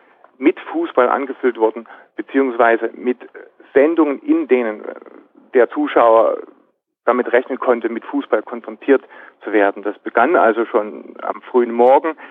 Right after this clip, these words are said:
setzte sich natürlich bis in die Nacht fort, mi-, äh, bis hin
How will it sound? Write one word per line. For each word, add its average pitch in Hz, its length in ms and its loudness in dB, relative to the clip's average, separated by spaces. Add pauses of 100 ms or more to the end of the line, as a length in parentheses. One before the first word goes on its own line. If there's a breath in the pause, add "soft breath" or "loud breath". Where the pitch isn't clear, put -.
(140 loud breath)
setzte 135 260 2
sich 135 140 -4
natürlich 131 420 0
bis 143 180 0
in - 140 -8
die 113 80 -4
Nacht 107 300 -2
fort, - 240 -2
mi-, 123 200 -2
äh, 107 120 -2
bis 120 180 -4
hin 117 300 -6